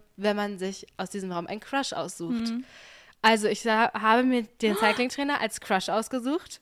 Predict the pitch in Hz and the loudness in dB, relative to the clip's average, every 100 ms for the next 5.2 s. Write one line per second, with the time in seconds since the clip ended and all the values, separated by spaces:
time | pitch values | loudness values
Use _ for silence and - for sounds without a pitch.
0 | 247 233 247 220 208 214 190 - 254 247 | -10 -6 -4 -4 -4 -4 -4 -6 -4 -4
1 | 262 262 202 196 196 196 202 - 330 - | -4 -8 -10 -6 -6 -6 -8 -4 -4 -2
2 | 214 196 185 185 185 185 185 - - 254 | -2 0 -2 -10 -12 -12 -12 -10 -8 -6
3 | 226 - 247 220 220 208 196 180 - - | -6 -4 0 2 0 -2 -4 -6 -14 -20
4 | - 214 - - - 240 302 - - 240 | -18 -18 -16 -20 -20 -18 -18 -16 -8 -2
5 | 240 294 | 2 2